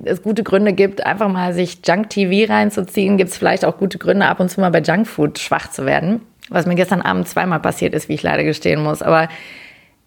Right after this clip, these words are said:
es ist gut zu wissen, welchen Effekt das hat. Und den merkst du in der Regel nachts oder am nächsten Tag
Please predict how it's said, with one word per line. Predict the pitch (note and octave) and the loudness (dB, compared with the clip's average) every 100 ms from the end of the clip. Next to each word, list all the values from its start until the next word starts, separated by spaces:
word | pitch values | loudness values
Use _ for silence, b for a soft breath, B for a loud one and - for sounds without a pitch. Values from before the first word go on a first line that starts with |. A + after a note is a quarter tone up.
| _ - | _ 0
es | A#3+ | 2
ist | A#3+ A#3+ | 2 0
gut | C4+ | 0
zu | B3+ C4 | 0 0
wissen, | C4+ C4+ | 2 4
welchen | C4 B3+ | 4 2
Effekt | C4 - - - | 0 -2 -6 -2
das | D#3+ D#3 | -2 0
hat. | D3+ C#3+ - | -4 -4 -4
Und | F#3 | -2
den | G#3 | 0
merkst | G#3 A#3 B3 - | 2 2 0 -2
du | |
in | G3 G3 | 0 2
der | F3+ | 2
Regel | G3 A3 G#3+ G#3+ | 2 4 2 2
nachts | F#3+ A3+ - - | 0 -2 -4 0
oder | G#3 | 4
am | G3+ G#3 | 4 4
nächsten | A3 B3 - G3+ | 2 2 0 -2
Tag | A#3 G#3+ A3 - | 0 0 0 -4